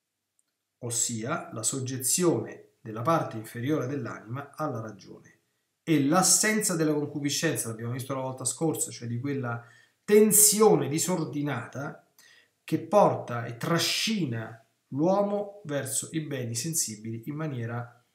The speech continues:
disordinata. Poi, l'immortalità del corpo, il non poter morire. Il libro della Sapienza, questo non è teologia, eh?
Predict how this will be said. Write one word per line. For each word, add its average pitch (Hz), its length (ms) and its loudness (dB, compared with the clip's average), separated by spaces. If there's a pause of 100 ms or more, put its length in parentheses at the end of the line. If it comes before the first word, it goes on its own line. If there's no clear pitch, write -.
(140)
disordinata. 160 840 -4 (3750)
Poi, 156 360 4 (1000)
l'immortalità 214 960 4
del 185 160 0
corpo, - 420 -4 (880)
il 147 200 2
non 202 280 2
poter 180 260 -2
morire. 156 460 0 (500)
Il 117 140 -6
libro 180 280 2
della 135 180 -2
Sapienza, 131 580 2
questo 147 240 -4
non 113 180 -8
è 175 380 2
teologia, 117 580 -8
eh? 156 280 -6